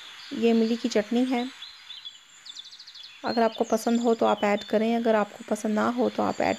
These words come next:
ना करें। इसी तरह से अगर आपको ग्रीन चिलीज़ पसंद हो तो आप इसमें ग्रीन चिलीज भी चॉप करके ऐड कर सकती हैं। बहुत ही टेस्टी, स्पाइसी और हेल्दी दही फुल्कियाँ या पकौड़ियाँ रेडी हैं।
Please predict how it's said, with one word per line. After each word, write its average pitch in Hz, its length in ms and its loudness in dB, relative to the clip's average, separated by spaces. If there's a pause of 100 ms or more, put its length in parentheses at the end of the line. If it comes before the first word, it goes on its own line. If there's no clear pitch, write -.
ना 226 180 0
करें। 233 280 -2 (760)
इसी 285 200 -2
तरह 262 280 2
से 262 280 0
अगर 262 240 2
आपको 226 440 4
ग्रीन 233 340 2
चिलीज़ 247 460 2
पसंद 226 360 2
हो 226 240 0 (600)
तो - 80 -8
आप 226 280 2
इसमें 226 600 2
ग्रीन 214 240 4
चिलीज 214 380 0
भी 247 80 0
चॉप 202 360 2
करके 220 320 2
ऐड 196 200 4
कर 202 140 2
सकती 233 380 -2
हैं। 233 200 2 (880)
बहुत 302 280 2
ही 320 80 4
टेस्टी, 247 500 2
स्पाइसी 226 640 0
और 254 180 6 (120)
हेल्दी 226 460 2 (260)
दही 226 220 4
फुल्कियाँ 220 500 2
या 214 180 2
पकौड़ियाँ 208 540 2
रेडी 202 260 4
हैं। 285 200 2